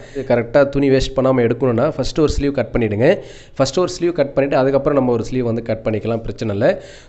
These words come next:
So அந்த அடிப்படையில் இப்போ நம்ம first ஒரு sleeve cut பண்ணிக்கலாம். இப்போ நம்ம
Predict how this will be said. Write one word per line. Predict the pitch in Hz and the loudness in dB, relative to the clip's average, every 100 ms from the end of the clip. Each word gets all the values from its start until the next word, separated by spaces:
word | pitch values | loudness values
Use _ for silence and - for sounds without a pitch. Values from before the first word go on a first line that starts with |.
| - | 4
So | 113 | 6
அந்த | 151 170 | 6 6
அடிப்படையில் | 151 160 147 - | 6 6 4 2
இப்போ | 117 | 2
நம்ம | 123 139 | 2 0
first | 117 - 135 | -2 0 0
ஒரு | 120 | 2
sleeve | 127 127 113 | 2 2 -2
cut | - | -2
பண்ணிக்கலாம். | 113 95 117 185 - - - - 139 | -2 2 2 2 0 -14 -20 -8 -2
இப்போ | 139 143 | 4 4
நம்ம | 127 | 4